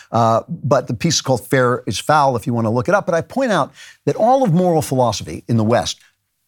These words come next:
really everywhere, I think, moral philosophy is always based on one thing. It's based on the fact that life is unfair, but the human heart wants it to be fair, wants it to be just. And basically, in the West, we have developed three ways of, of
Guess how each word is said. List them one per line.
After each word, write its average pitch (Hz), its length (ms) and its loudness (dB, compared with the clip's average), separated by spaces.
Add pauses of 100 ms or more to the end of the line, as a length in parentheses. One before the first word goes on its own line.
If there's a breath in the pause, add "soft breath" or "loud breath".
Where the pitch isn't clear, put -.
really 175 380 0
everywhere, 92 380 0
I 82 60 -6
think, 101 180 -4
moral 165 220 0
philosophy 120 420 -2
is 104 100 0
always 131 220 2
based 120 300 -2
on 98 220 0
one 120 260 2
thing. 104 240 -4
It's - 120 -8
based 123 300 -2
on 120 120 0
the 107 60 -2
fact 107 380 -2 (280 loud breath)
that 110 340 0
life 135 420 0 (160)
is 117 300 0
unfair, 190 640 0 (160 soft breath)
but 127 120 -4
the 139 80 -2
human 147 340 0
heart 120 400 -2
wants 127 420 -2
it 135 140 -4
to - 80 -6
be 113 120 -2
fair, 92 300 -2
wants 110 360 -2
it - 80 -6
to - 100 -10
be 113 160 0
just. - 440 -4 (360 loud breath)
And 165 340 0 (560)
basically, 202 520 2
in 120 80 2
the 110 80 2
West, 95 440 -2
we 117 160 -2
have 107 220 -2
developed 127 380 0
three 180 440 0
ways 127 420 0
of, 104 200 -2
of 110 340 -4